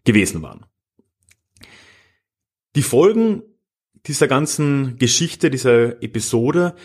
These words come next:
sind gerade in der katholischen Kirche vielschichtig und auch heute noch zu spüren.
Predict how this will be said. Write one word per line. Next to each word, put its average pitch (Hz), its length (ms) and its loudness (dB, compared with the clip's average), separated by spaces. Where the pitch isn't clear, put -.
sind 147 180 2
gerade 123 260 4
in 135 180 0
der 120 120 4
katholischen 107 540 0
Kirche 92 640 0
vielschichtig - 880 -4
und 120 220 -2
auch - 240 -2
heute 104 260 4
noch 95 460 -2
zu - 180 -4
spüren. 170 560 -2